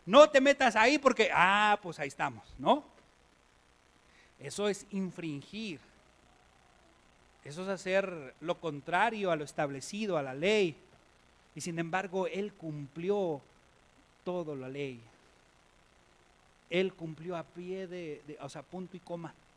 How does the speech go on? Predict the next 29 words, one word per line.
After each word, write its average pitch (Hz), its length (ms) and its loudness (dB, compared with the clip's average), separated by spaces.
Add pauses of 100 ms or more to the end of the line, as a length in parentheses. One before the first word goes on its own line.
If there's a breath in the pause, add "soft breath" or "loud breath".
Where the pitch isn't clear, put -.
todas 208 480 -4
las 160 200 -14
ordenanzas, 151 720 -10 (460 soft breath)
todo 226 320 2
lo 185 180 -6
que 151 140 -14
Dios 170 380 -12
había 147 320 -12
dicho 156 320 -14
que 156 80 -12
había 139 180 -8
que 151 140 -14
cumplirse. 143 640 -12 (1300)
Y 165 100 -6
lo 180 140 -4
que, 196 180 -2
que 190 120 -6
dice, 202 340 -10 (1200 loud breath)
limpiará, 190 840 2
dice, 196 220 -4
así 165 240 -2
mismo, 233 380 -2 (120)
no, 180 220 0 (240 soft breath)
y 185 140 6
el 208 80 6
Espíritu, 202 340 -8
no, 196 160 4
¿dónde 220 160 -4
estamos? 240 400 -2